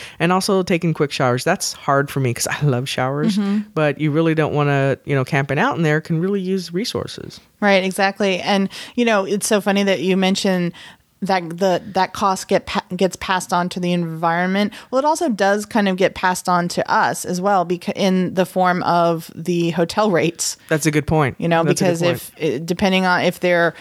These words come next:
Speaker 2: electric bill is skyrocketed because everybody's leaving all their utilities on in the, in the rooms,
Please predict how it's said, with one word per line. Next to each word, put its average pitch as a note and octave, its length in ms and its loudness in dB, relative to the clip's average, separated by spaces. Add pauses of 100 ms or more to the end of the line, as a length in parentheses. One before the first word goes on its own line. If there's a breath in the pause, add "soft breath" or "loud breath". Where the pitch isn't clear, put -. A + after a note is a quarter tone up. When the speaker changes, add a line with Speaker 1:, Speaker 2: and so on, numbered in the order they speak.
(160 loud breath)
Speaker 2:
electric F3+ 600 0
bill E3+ 380 4
is D#3 340 0
skyrocketed F3 640 0
because E3 280 -4
everybody's F3 400 0
leaving E3 260 -2
all D#3 160 2
their D3+ 140 0
utilities E3 640 0
on D#3 180 2
in D3 140 -2
the, C3+ 320 -2
in D#3 160 -4
the C#3+ 220 -2
rooms, F3+ 520 0